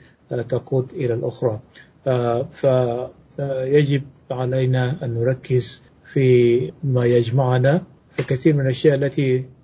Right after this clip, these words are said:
نرى أنها تفرقنا هي في الحقيقة من الأشياء التي تجمعنا سويا وتوحدنا. والعالم كله الآن ي-، ي-، يتجه إلى التوحد، إلى الانسجام، إلى التقارب، فيجب أن لا نكون ضد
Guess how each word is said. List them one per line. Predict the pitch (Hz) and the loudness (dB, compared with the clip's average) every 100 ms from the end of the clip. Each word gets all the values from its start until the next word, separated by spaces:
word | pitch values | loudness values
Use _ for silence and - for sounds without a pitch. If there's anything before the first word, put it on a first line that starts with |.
| - | -4
نرى | 139 151 131 | 0 2 0
أنها | 123 135 131 131 | 0 -2 -2 -4
تفرقنا | 120 127 117 135 143 127 123 | -6 -6 -6 -8 -8 -6 -6
هي | 127 131 | -4 -4
في | 117 | -6
الحقيقة | 123 117 113 127 127 120 113 - _ _ - - | -8 -8 -4 -4 -4 -8 -12 -20 _ _ -12 -4
من | 127 | -2
الأشياء | 120 110 - 123 | -2 -4 -2 0
التي | 120 117 | 0 -2
تجمعنا | 120 117 113 120 117 117 110 | -2 -2 -2 -4 -4 -4 -6
سويا | - 113 127 135 | -4 -2 -2 -2
وتوحدنا. | 120 113 117 - 127 135 151 190 - _ - | -4 -4 -6 -4 -4 0 0 -2 -10 _ 2
والعالم | 139 135 156 147 | 4 6 6 4
كله | 131 156 131 | 2 0 0
الآن | 135 127 135 135 | 0 2 2 0
ي-، | 131 131 | -2 0
ي-، | 123 127 120 117 170 | 0 2 2 0 -2
يتجه | 131 127 - 151 131 127 | -6 -2 0 2 0 -2
إلى | 123 | -2
التوحد، | 117 - 120 123 - 139 131 - - _ _ _ - | -4 -6 -6 -6 -6 -6 -6 -12 -20 _ _ _ -6
إلى | 123 123 120 113 123 160 | -4 -2 0 -2 -4 -6
الانسجام، | 123 117 123 120 127 123 123 135 | -6 -4 -4 -2 0 0 0 -4
إلى | 127 | -4
التقارب، | 120 117 123 147 127 123 117 - _ _ | -4 -6 -4 0 2 2 -2 -8 _ _
فيجب | 135 120 120 123 135 123 131 | -4 -2 -2 -2 0 2 0
أن | 120 | 0
لا | 131 | -2
نكون | 123 113 131 120 117 | -4 -4 -4 -4 -4
ضد | 120 117 123 113 110 | -6 -6 -4 -4 -4